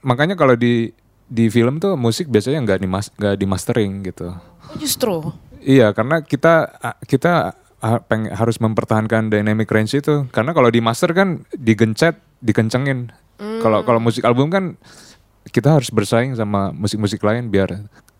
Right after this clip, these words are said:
Speaker 1: levelnya kedengeran sama. Kalau misalnya denger di Spotify, abis musik orang ke musik kita, oh, volumenya sama nih, gitu kan. Makanya biasanya kalau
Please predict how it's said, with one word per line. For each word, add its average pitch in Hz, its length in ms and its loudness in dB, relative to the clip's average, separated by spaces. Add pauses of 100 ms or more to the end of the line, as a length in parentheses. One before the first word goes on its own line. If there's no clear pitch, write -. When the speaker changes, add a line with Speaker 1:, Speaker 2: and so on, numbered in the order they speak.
(540)
Speaker 1:
levelnya 113 360 0
kedengeran 110 480 -2
sama. 123 240 0
Kalau 107 160 2
misalnya 101 280 -4
denger 98 280 -2
di 95 160 -2
Spotify, 143 560 -2 (440)
abis 104 280 -4
musik 101 240 -4
orang 123 240 -2
ke 131 80 -8
musik 107 240 -6
kita, - 400 -6 (120)
oh, 135 160 -2 (600)
volumenya 117 480 0
sama 107 320 -4
nih, 92 320 -10
gitu - 160 -12
kan. 92 160 -6
Makanya 92 320 -4
biasanya 113 400 0
kalau 101 160 -2